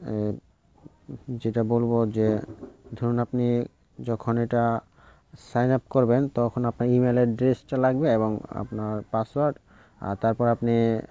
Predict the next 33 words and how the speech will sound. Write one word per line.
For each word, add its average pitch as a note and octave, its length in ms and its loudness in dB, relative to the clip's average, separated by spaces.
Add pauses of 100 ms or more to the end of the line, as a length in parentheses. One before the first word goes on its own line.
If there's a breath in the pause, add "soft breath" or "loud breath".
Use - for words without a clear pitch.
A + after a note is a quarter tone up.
(160)
ই A#2 140 -2
করবেন, G2+ 380 0
আহ, G#2 160 -4
আপনার G#2+ 280 -2
যে A2 100 0
বিটকয়েনের B2 440 0
অ্যাড্রেসটা A#2+ 540 2
আছে B2+ 140 -4
ওইটা A2+ 160 0
পরে, A#2 340 0
আহ, - 360 -6
কপি B2 220 0
করে C3+ 240 2
না, E3 120 2
আহ, G#2 340 -4
আপনার G#2+ 240 -4
সেটিংয়ে A#2 520 0 (340)
যেয়ে A2+ 260 2
বসাইতে G#2+ 460 -2
হইব, F#2 220 -4
ঠিক C3+ 200 -8
আছে? D3 200 -6 (760 soft breath)
তো A#2+ 260 0 (220)
এটা D3 240 0
তো C#3+ 120 -2
আমি C#3 160 2
আগে B2+ 220 4
মনে B2+ 200 2
হয় A#2+ 300 0
একবার A#2 180 0
দিয়েছি A#2 260 0
কিনা B2+ 160 0
আমার B2 140 0